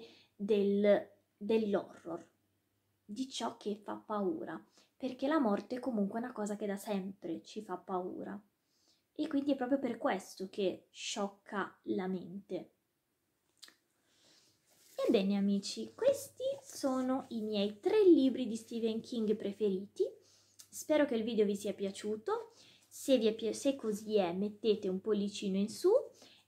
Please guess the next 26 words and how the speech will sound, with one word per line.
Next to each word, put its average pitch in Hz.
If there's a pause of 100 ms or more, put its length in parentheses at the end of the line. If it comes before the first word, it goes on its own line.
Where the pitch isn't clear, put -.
(100)
e, - (100)
se -
avete 226
voglia, 202
iscrivetevi 214
al 254
canale 202
per 214
rimanere 240
aggiornati 240
su 220
ogni 196
mio 233
nuovo 202
video. 185 (400)
Io 262
ora 214
vi 233 (100)
mando 247 (420)
al 262
video 214
di 202
Marianna 185 (140)
Hufflepuff - (1000)
Love 196
Books. 196